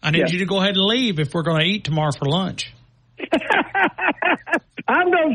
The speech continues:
Speaker 2: I'm gonna talk about my hyperbole tomorrow. I'm gonna give you an in-depth,
Speaker 1: I'm
Speaker 2: um,
Speaker 1: a walking.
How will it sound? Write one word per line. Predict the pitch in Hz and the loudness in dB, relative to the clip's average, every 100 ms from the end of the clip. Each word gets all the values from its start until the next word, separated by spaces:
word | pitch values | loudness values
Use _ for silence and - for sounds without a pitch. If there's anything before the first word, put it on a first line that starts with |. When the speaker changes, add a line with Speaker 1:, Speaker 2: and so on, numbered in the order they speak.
| 240 | 2
Speaker 2:
I'm | 269 359 | 2 4
gonna | 339 285 | 2 2
talk | 330 262 | 2 2
about | 285 277 262 | 4 4 4
my | 240 226 - - | 4 2 -2 -12
hyperbole | - 302 294 226 311 311 294 247 240 247 262 | -2 2 2 2 2 4 4 4 4 2 2
tomorrow. | 254 240 254 226 170 151 - - | 2 2 4 4 2 0 -2 -4
I'm | - 262 | 0 4
gonna | 262 240 | 4 4
give | 294 233 | 4 4
you | |
an | 226 233 | 2 4
in-depth, | 285 285 226 254 262 - - | 4 4 4 4 2 0 0
Speaker 1:
I'm | - 220 208 185 170 | 2 4 4 4 2
Speaker 2:
um, | 254 | 0
Speaker 1:
a | 254 | -2
walking. | 269 294 285 - 254 | 0 -2 -4 -2 0